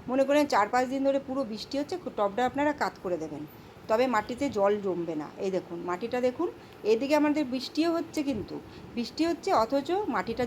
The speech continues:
ঝুরঝুরে হয়ে যাচ্ছে। পরের দিনকেই রোদ পেলেই কী হয়ে যাচ্ছে, ঝুরঝুরে হয়ে যাচ্ছে। এইগুলোই হচ্ছে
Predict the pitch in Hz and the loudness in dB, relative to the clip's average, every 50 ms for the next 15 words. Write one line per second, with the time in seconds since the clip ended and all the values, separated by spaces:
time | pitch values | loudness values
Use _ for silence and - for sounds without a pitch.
0 | - 175 185 202 185 214 233 240 240 208 190 175 170 160 151 - 170 - 214 226 | -4 -4 -8 -8 -4 -2 0 0 0 2 0 -2 -2 -2 -6 -8 -4 0 2 2
1 | 254 262 233 233 294 285 285 311 302 240 247 247 254 - - 285 294 330 359 320 | 2 2 2 0 0 0 2 2 2 2 2 2 2 0 0 0 2 2 2 0
2 | - 262 269 277 277 285 294 294 359 349 254 208 214 202 185 202 214 202 190 175 | 0 0 0 2 2 2 2 2 0 -2 -2 -2 -4 -6 -4 -4 -2 -2 -2 -2
3 | 165 165 165 156 - 160 160 - - - - - - - 220 262 277 254 262 294 | -2 -4 -6 -6 -6 -8 -10 -10 -12 -18 -18 -10 -2 2 2 2 2 2 2 2
4 | 302 320 339 320 320 311 320 370 | 2 4 2 2 0 0 0 2